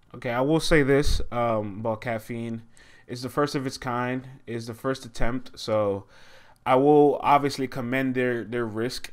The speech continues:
for trying something completely brand new. When you try something brand new for the first time on the fly, it never works out the way you probably have it in your mind. That's why you over prepare for things, right? Like, you, you fix the roof on your, on your, on your house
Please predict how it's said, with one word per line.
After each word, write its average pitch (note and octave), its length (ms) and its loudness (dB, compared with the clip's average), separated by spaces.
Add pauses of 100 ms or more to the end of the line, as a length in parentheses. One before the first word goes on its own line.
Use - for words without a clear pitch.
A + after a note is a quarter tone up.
(160)
for A2 540 -6
trying B2 320 -4
something B2 300 -6
completely A#2+ 400 -6
brand A2+ 340 -4
new. A2+ 240 -4
When C3+ 220 -8
you A#2+ 40 -6
try C3+ 140 -4
something B2+ 240 -4
brand B2+ 300 0
new B2+ 80 -2
for B2 100 -12
the A2+ 80 -8
first B2 280 -4
time A#2+ 180 -4
on B2 100 -4
the A2+ 80 -6
fly, B2 460 -2 (360)
it G2+ 120 -10
never A#2 240 -2
works A#2 260 0
out A2+ 380 0 (340)
the A#2+ 140 -4
way B2 120 2
you A#2 300 -4
probably A#2+ 280 2
have A#2+ 180 0
it A#2+ 80 -2
in A#2+ 60 -6
your A2+ 120 -4
mind. A2+ 440 -2 (300)
That's - 160 -6
why A2+ 120 0
you A#2 200 0
over D3 280 6
prepare A#2+ 400 10
for A2+ 120 -8
things, G2 380 -8
right? A2 240 -4
Like, A2 180 -4
you, C3+ 220 -2 (220)
you C#3+ 80 4
fix - 240 0
the E3 100 2
roof E3+ 260 2
on D3+ 120 2
your, C3 160 0 (100)
on C3+ 160 -4
your, B2 220 -2 (160)
on C3+ 100 -4
your A#2 120 -2
house C#3 460 2